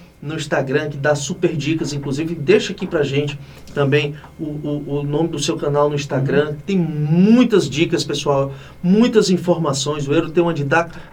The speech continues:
Speaker 1: uma didática sensacional, é porque é professor aqui da, da, da ibete. Então, como foi, é, é, é, é, é, ingressar nessa parte cartorial?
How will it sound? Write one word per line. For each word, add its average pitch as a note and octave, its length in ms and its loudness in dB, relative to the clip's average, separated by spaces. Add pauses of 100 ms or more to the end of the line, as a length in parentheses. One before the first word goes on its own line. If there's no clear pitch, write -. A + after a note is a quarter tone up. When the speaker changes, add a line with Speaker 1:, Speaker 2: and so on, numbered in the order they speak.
Speaker 1:
uma C#3+ 120 -2
didática E3 480 0
sensacional, F3 1040 -2 (180)
é F#4 140 -4
porque E4 320 0
é A#3 160 6
professor A#3+ 580 0
aqui - 140 -10
da, E3 180 -4 (240)
da, F#3 200 2
da G3+ 160 2
ibete. F3 420 2 (180)
Então, C4 220 2 (300)
como E4+ 200 -6
foi, D4+ 360 -4 (200)
é, G#3 120 -2
é, - 0 -
é, F3+ 500 0
é, F3 220 4
é, E3+ 440 8
ingressar F#3+ 880 4
nessa C#3 300 -6
parte C#3+ 360 -2
cartorial? C#3+ 540 -6